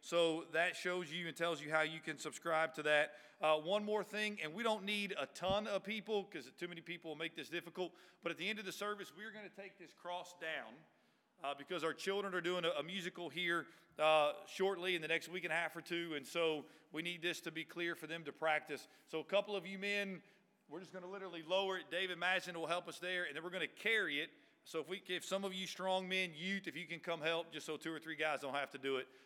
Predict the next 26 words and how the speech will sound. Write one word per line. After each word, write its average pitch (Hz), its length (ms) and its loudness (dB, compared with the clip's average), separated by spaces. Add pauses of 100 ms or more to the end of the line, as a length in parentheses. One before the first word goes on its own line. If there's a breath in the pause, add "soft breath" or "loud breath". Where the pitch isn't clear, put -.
(120 loud breath)
uh, 131 180 4
we 147 100 -4
would 131 140 -6
greatly 135 520 0 (360 loud breath)
appreciate 135 640 -2
that. 107 220 0 (340 loud breath)
All 180 80 6
right, 160 180 8
we're 196 120 -2
gonna 214 140 2 (120)
end 202 360 -2
our 175 200 0
service. 180 580 -4 (300 soft breath)
Um, 139 300 2
if 127 120 -10
you'll 185 160 -4
stand, 175 560 -4 (280 soft breath)
Toby 185 460 2
Johnson 170 440 2
is 147 80 -8
gonna 160 160 -4
come, 185 400 0 (300 loud breath)
and 135 100 -8
he's 165 100 -6
gonna 175 160 0
read 185 320 -2